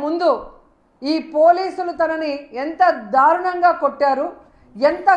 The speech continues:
ఘోరంగా బూతులు మాట్లాడారు, వాతలు తేలిపోయేలాగా ఎలా వాతలు పెట్టారో ఆవిడ జడ్జి గారికి చూపించడం జరిగింది, కోర్టులో విలపించడం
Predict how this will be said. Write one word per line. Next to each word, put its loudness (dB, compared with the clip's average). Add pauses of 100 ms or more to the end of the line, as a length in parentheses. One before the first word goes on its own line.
(220)
ఘోరంగా 4 (140)
బూతులు -6
మాట్లాడారు, 0 (560)
వాతలు 2
తేలిపోయేలాగా 2
ఎలా 0 (140)
వాతలు -2
పెట్టారో 2 (640)
ఆవిడ 2 (600)
జడ్జి -2
గారికి 0 (140)
చూపించడం -4 (120)
జరిగింది, -2 (460)
కోర్టులో 2 (120)
విలపించడం -8